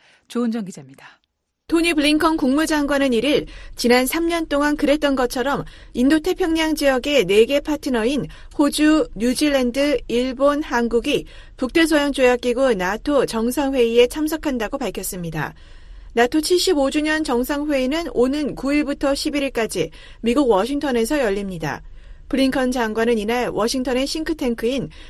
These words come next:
Speaker 2: 브루킹스 연구소에서 바이든 정부의 외교 정책과 미국의 리더십을 주제로 열린 대담에서 이같이 말했습니다.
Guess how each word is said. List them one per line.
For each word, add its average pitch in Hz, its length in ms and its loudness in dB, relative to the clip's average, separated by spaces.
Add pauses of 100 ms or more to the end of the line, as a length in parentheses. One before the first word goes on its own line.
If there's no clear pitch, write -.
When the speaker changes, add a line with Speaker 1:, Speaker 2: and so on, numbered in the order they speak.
Speaker 2:
브루킹스 294 500 0
연구소에서 208 840 -2 (300)
바이든 294 460 2
정부의 277 500 0
외교 240 320 2
정책과 247 640 -2 (240)
미국의 247 400 2
리더십을 277 580 0
주제로 240 460 2
열린 208 320 2
대담에서 240 760 0
이같이 240 380 -2
말했습니다. 170 720 -4